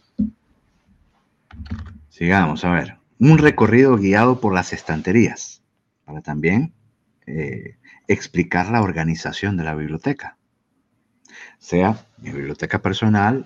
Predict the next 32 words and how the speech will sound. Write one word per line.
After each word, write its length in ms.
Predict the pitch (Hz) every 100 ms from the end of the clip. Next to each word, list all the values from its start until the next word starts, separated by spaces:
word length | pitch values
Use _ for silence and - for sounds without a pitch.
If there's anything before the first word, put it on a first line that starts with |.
| - 78
o 80 |
sea 420 | - 80 80 98 113 - _ _ - - -
la 100 | -
biblioteca 720 | 73 71 71 76 69 80 80 _ _
ya 300 | 76 80 82 _ - - - -
que 100 | -
trabaje 440 | - 58 73 85 80
en 60 | 76
una 180 | 76
biblioteca. 680 | 73 73 78 98 87 - - _ _ _ _ _ _ _ _ - - -
También 340 | - 82 85 85
nos 140 | 82
da 80 | 85
oportunidad 800 | 82 82 85 80 80 92 104 - 73
en 340 | 78 78 76
bibliotecas 460 | 82 80 87 82 -
personales, 800 | 95 - 92 90 104 131 - - - - -
eh, 220 | - 92 90
decir 380 | 87 - 95 -
cómo 220 | 101 104
le 80 | 95
damos 360 | 85 101 104
orden 380 | 104 101 104 107
a 160 | 76 82
este 320 | 85 - 101
caos 480 | - 95 104 135 - -
en 140 | 85
que 100 | 85
nosotros 540 | 82 82 85 101 104 - - - _ -
tenemos 520 | 95 95 107 110 -
una 240 | 127 123 131
estantería 840 | 131 135 131 123 123 120 -